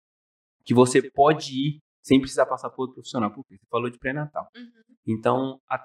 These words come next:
Speaker 1: qual é o limite que você pode chegar e você falar assim, "Não, a partir de agora eu sou obstetra"?
Speaker 2: Tem algumas regras que são, pelo mu-, no nosso município tem regra. Então, é, não pra tudo, mas pra pré-natal a regra daqui é muito bem definida. Então, assim, se a paciente tem diabetes, tem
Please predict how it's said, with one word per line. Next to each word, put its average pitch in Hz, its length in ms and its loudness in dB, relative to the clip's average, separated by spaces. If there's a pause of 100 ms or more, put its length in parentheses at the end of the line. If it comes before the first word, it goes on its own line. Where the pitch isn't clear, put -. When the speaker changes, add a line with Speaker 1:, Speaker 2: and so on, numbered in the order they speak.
Speaker 1:
qual - 200 2
é - 20 2
o 247 80 0
limite 180 300 -6
que - 80 -20
você 151 200 -8
pode 147 260 -8
chegar 127 440 -2
e 139 40 -8
você 151 80 -16
falar 131 180 -14
assim, - 160 -16
"Não, 110 80 -10
a - 20 -20
partir 123 220 -12
de 123 80 -6
agora 117 180 -4
eu - 60 -14
sou 147 120 -12
obstetra"? - 300 -20 (560)
Speaker 2:
Tem 269 100 -4
algumas 277 420 -6
regras 214 440 -8
que 233 140 -20
são, 220 300 -4 (280)
pelo 226 260 -2
mu-, 220 80 -14
no 226 120 -16
nosso 339 280 4
município 262 460 -12
tem 285 200 -10
regra. 175 340 -10 (400)
Então, 208 280 -4 (300)
é, 185 360 -6
não 262 180 4
pra 381 240 2
tudo, 190 280 -12
mas 202 200 -16
pra - 120 0
pré-natal 226 540 0
a 240 40 2
regra 226 320 -8
daqui 214 200 -10
é 247 40 -4
muito 254 420 -2
bem 269 160 -8
definida. 240 480 -20 (360)
Então, 220 160 -6
assim, 214 260 -10 (220)
se - 120 2
a 240 40 4
paciente 247 400 -2
tem 233 120 -16
diabetes, 226 600 -2
tem 220 260 -16